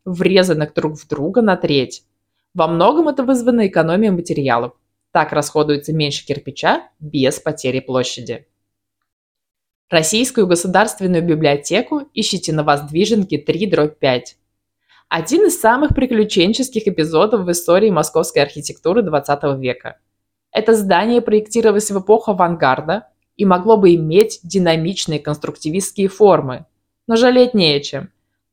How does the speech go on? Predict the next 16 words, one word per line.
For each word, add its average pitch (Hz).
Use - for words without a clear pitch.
Построено 165
оно 151
было 123
в 165
духе 139
изящного 135
сталинского 139
ар-деко. 135
Печатный 196
двор 175
на 220
Никольской 214
улице, 160
пятнадцать, 185
строение 151
один 151